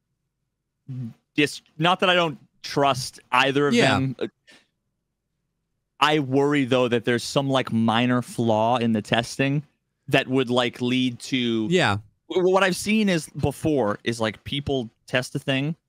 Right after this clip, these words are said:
Speaker 1: they have a wrong assumption.
Speaker 2: Yeah.
Speaker 1: And then they go down m-, massive rabbit holes based on those assumptions that, like, if they hadn't made X mistake beforehand. And I'm not even saying, I, I haven't seen any of the testing.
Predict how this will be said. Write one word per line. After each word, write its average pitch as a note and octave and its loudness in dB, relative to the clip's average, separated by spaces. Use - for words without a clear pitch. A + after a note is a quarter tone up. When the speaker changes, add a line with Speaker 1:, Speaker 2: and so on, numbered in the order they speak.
Speaker 1:
they C#3+ 0
have D#3+ 0
a D3 2
wrong C3 0
assumption. D3 -2
Speaker 2:
Yeah. A#2 2
Speaker 1:
And D#3 0
then D#3 0
they C#3 2
go E3+ 2
down D#3+ 0
m-, D3 0
massive E3 0
rabbit C#3+ 2
holes E3+ 0
based D3+ -2
on D#3 0
those D3 -2
assumptions C#3 -2
that, B2 2
like, A#2 0
if A#2+ -2
they A#2+ 2
hadn't A#2 -2
made A2 -2
X - -2
mistake A#2 -6
beforehand. G#2 -4
And C3+ 0
I'm D#3 0
not G3+ 4
even F3 0
saying, D#3 0
I, B2+ 2
I C3+ 2
haven't E3 0
seen D3+ -4
any D#3+ -2
of D#3+ -2
the D#3+ -2
testing. E3+ -2